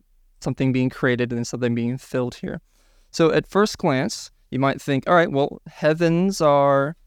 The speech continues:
made on day one." It kind of says it there, with light is kind of controlling the heavens in a sense, and day four has the sun, moon, stars,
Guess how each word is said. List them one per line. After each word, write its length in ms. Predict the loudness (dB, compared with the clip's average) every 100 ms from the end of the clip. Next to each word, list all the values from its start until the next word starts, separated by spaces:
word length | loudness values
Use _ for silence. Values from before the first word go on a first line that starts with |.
| _
made 300 | -2 0 2
on 140 | 0 0
day 180 | 0 0
one." 500 | 0 0 0 -2 -4 -10
It 120 | -8
kind 160 | -4 -4
of 80 |
says 240 | -2 -2 0
it 140 | -2
there, 300 | -2 0 2
with 120 | 0
light 360 | 0 0 0 -2
is 260 | -4 -6 -4
kind 200 | -2 -2
of 140 | -4 -4
controlling 480 | -4 -2 0 0 0
the 100 | 0
heavens 360 | 0 0 -2
in 100 | -2
a 80 | -4
sense, 320 | -2 -2 -2
and 120 | -2
day 120 | -2 -2
four 240 | -2 -2
has 120 | -2
the 60 | -4
sun, 320 | -4 -2 0
moon, 200 | 0 -2
stars, 540 | -2 0 0 -2 -4